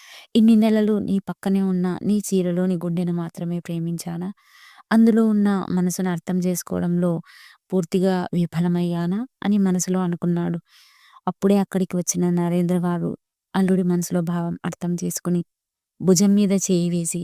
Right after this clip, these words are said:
"నువ్వు అమ్ముని అర్థం, అపార్థం చేసుకోలేదు. నీలో ఉన్న భర్త పాత్రను పొసెసివ్‌నెస్‌తో తండ్రి పాత్ర డామినేట్ చేసింది, అంతే. నువ్వేం తప్పు చేయలేదు అల్లుడు, బాధపడకు. రా భోంచేద్దాం. మరి అమ్ము మావయ్య?"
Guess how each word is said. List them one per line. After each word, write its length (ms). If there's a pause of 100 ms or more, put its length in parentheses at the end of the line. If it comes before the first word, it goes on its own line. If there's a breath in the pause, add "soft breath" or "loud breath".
"నువ్వు 220
అమ్ముని 400
అర్థం, 360 (300)
అపార్థం 420
చేసుకోలేదు. 640 (680 soft breath)
నీలో 380
ఉన్న 260
భర్త 340
పాత్రను 500
పొసెసివ్‌నెస్‌తో 920 (140)
తండ్రి 300
పాత్ర 340 (240)
డామినేట్ 440
చేసింది, 460 (120)
అంతే. 280 (720)
నువ్వేం 320
తప్పు 300
చేయలేదు 520
అల్లుడు, 360
బాధపడకు. 600 (120)
రా 160
భోంచేద్దాం. 680 (180)
మరి 200
అమ్ము 260
మావయ్య?" 460